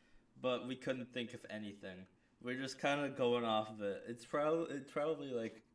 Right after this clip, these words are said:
obvious that you could tell, but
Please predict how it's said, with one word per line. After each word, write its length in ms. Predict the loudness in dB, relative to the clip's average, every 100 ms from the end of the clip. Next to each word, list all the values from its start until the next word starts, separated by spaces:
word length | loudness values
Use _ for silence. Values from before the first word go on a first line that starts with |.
| -2
obvious 560 | 0 0 0 0 -2 -4
that 320 | -2 -2 -4
you 120 | -8
could 160 | -8 -10
tell, 440 | -4 -2 0 -2 -6 -18 _ _ _ -20 -20 -20 -8
but 540 | 4 6 6 2 0